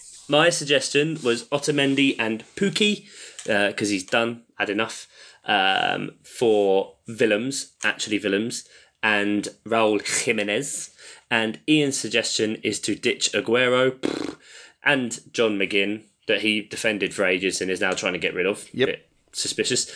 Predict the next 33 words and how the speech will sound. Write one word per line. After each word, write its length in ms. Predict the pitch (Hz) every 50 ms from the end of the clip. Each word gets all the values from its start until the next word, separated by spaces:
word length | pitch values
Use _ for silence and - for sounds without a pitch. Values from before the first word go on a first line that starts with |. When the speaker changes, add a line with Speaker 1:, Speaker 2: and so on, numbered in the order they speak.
| - - - - - - -
Speaker 1:
Um, 720 | 113 107 104 104 104 101 104 104 104 104 104 101 101 104 107 113
that's 200 | - 101 - -
why 80 | 113 107
you're 120 | 110 120 131
not 80 | -
doing 180 | 170 170 170 143
very 160 | 127 120 123
well. 320 | 127 127 131 135 135 - _ -
And 440 | 127 127 123 123 123 127 120 - - - _ -
getting 300 | - - 131 104 120 120
in 300 | 120 117 117 117 120 - - - _ _ _ _ _ _ _ -
Madison's 920 | 120 123 127 131 123 - - 123 123 123 123 120 123 120 117 - - - - 110
and 320 | 110 110 113 117 117 120
the 240 | 120 - 120 123 113
Boomerang. 640 | 110 123 117 110 107 98 92 87 85 82 85 87 85 - - - - - - - - - - _ -
Um, 640 | 98 92 90 87 90 90 92 92 92 95 95 104 -
or 220 | - 120 113 110 110
what 200 | 110 120 107 120
is 80 | - 127
it? 100 | 120 117
The 80 | 113
dehumidifier, 920 | - 135 127 113 110 120 110 107 101 101 92 - 95 87 85 85 85 -
sorry. 280 | - - 98 90 92 85
Speaker 2:
The 240 | - 127 143 156 151
dehumidifier. 720 | - 147 135 123 123 107 110 98 - 110 98 90 110 104 -
<laughs> 100 | 131 139
There 80 | 302 359
you 180 | 403 440 415 403
go. 120 | 359 370 415 349
He 140 | 320 180 180
listened. 540 | 220 - - - - 175 143 117 113 - -
He 140 | 113 135 135
listened. 680 | 139 165 170 156 - - 127 113 104 95 101 95 -